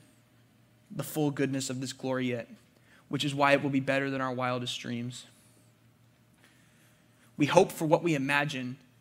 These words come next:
and with a sinful nature, we can't imagine how great it's going to be. But that's exactly why Paul says, "Who hopes for what he sees?"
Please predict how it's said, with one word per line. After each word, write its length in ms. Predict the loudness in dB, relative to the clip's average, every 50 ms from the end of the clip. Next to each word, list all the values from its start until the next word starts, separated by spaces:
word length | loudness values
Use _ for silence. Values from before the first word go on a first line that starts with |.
| _ _ _ _ _ -20 -20 _ _ _ -16 -10
and 80 | -6 -4
with 120 | -4 -2
a 40 | -2
sinful 320 | -2 -2 -2 -2 -2 -2 -2
nature, 300 | -2 -2 -2 -4 -4 -4
we 100 | -4 -4
can't 280 | -4 -4 -6 -4 -4
imagine 420 | -4 -4 -2 -2 -2 -4 -6 -8 -8
how 120 | -8 -8
great 260 | -6 -4 -4 -2 -2
it's 140 | -4 -4 -6
going 180 | -6 -6 -4 -4
to 60 | -4
be. 300 | -4 -4 -4 -4 -6 -8 -10 -10 0 4
But 80 | 6
that's 160 | 6 6 6 4
exactly 440 | 2 6 8 8 8 8 6 2
why 320 | 4 8 8 10 10 8 6
Paul 280 | 4 4 6 6 6
says, 280 | 4 2 2 2 2 0 -4 2 6
"Who 180 | 8 10 10
hopes 260 | 10 10 8 8 4 -2
for 160 | 0 2 4
what 160 | 6 6 4
he 80 | 4 2
sees?" 640 | 0 0 0 2 2 2 0 -4 -6 -12 -14 -16